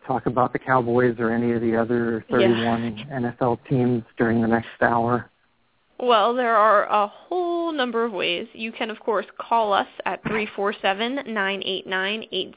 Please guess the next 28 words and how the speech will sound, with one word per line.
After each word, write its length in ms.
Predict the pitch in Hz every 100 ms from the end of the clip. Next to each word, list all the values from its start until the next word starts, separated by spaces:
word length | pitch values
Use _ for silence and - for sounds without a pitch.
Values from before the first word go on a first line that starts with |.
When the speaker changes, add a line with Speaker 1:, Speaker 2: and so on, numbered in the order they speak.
| -
Speaker 2:
zero 340 | 190 196 185 -
eight 220 | 202 -
eight. 300 | 202 254 277 _
That's 240 | 214 190 - -
three 200 | 240 269 277
four 160 | 262 269
seven, 380 | 233 220 240 262
nine 320 | 220 185 196 190
eight 240 | 202 -
nine, 400 | 208 220 240 240 -
eight 240 | 202 - -
zero 340 | 208 202 196 -
eight 200 | 190 -
eight. 280 | 220 247 - - - - -
You 100 | 247
can 140 | 269
find 220 | 247 233
us 60 | 233
on 140 | 208 208
Twitter 460 | - 240 254 269 -
at 280 | 208 202 - 196
the 100 | 202
number 260 | 202 202 208
four, 240 | 226 220 262
T 340 | 269 262 233
H 240 | 220 226 226
N 220 | 220 214
Inches 440 | - 202 - 190